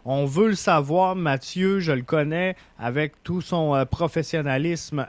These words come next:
habituel, va prendre le temps de répondre à vos commentaires. Mais, euh, allez, prenez le temps d'écouter cet édito-, euh, cet éditorial-là, pardon,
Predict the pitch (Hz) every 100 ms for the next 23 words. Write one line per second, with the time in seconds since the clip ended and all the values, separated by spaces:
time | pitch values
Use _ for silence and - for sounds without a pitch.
0 | - 151 143 - 147 160 147 135 123 143
1 | 180 165 139 131 - 151 160 139 113 110
2 | 160 160 160 175 151 123 120 123 127 120
3 | 113 135 139 151 - - _ _ 127 156
4 | 175 190 190 - - - 117 117 123 -
5 | - 160 156 180 202 202 - _ _ 156
6 | 151 165 170 185 143 170 170 170 135 -
7 | 156 - 160 151 117 120 139 117 139 139
8 | 135 127 - - 78 104 107 - 131 147
9 | 143 127 - 151 147 135 123 123 170 143
10 | 113 123 147